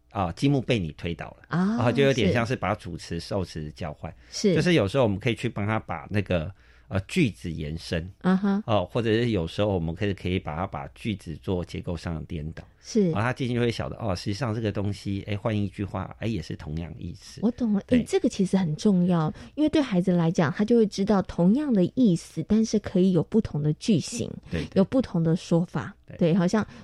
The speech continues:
Speaker 2: 我把积木推倒了，积木被我推倒了，
Speaker 1: 对。
Speaker 2: 哎，意思是一样的，但是你主词、动词、受词其实是不一样的。
Speaker 1: 不一样。
Speaker 2: 动词都是推啦，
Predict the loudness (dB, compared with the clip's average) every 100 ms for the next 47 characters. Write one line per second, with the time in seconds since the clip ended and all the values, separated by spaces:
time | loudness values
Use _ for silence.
0 | 0 2 2 0 2 2 2 2 0 0
1 | -2 -6 -10 0 2 4 4 2 4 4
2 | 2 -2 2 2 2 -2 -4 -6 -4 -2
3 | 4 4 4 0 0 0 -2 -2 -8 -10
4 | -10 0 2 4 2 2 -2 -2 -4 0
5 | 0 0 -4 0 0 0 -4 -4 0 0
6 | -2 -4 -2 -2 -2 -2 0 2 2 2
7 | 0 0 0 0 0